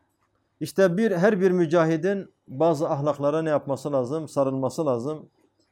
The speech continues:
Yani bu ahlakı, bu güzel amelleri kendisinde bulundurursa Allahu Teala onun amellerinden razı olacaktır.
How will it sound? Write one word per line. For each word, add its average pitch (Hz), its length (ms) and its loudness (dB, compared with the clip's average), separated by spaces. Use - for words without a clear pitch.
Yani 139 320 2
bu 170 280 2
ahlakı, 143 560 4
bu 156 300 0
güzel 131 280 0
amelleri 143 480 -2
kendisinde 147 600 -2
bulundurursa 156 680 -2
Allahu 147 400 0
Teala 139 180 0
onun 156 240 -2
amellerinden 135 720 -2
razı 127 240 0
olacaktır. 135 520 -2